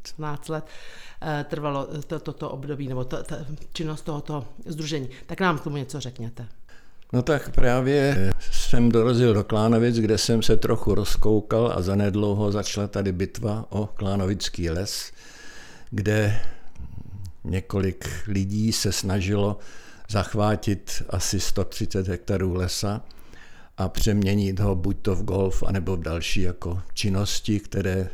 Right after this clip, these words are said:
Speaker 2: jsou neslučitelné s lesem. Eh, zvednula se ne-,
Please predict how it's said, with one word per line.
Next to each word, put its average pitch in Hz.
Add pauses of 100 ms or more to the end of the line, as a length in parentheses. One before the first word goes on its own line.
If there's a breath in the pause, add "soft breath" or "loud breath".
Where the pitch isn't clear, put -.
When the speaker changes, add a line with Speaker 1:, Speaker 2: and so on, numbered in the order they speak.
(200)
Speaker 2:
jsou 92
neslučitelné 92
s -
lesem. 64 (1500 loud breath)
Eh, 95
zvednula 120
se 120 (420 loud breath)
ne-, 98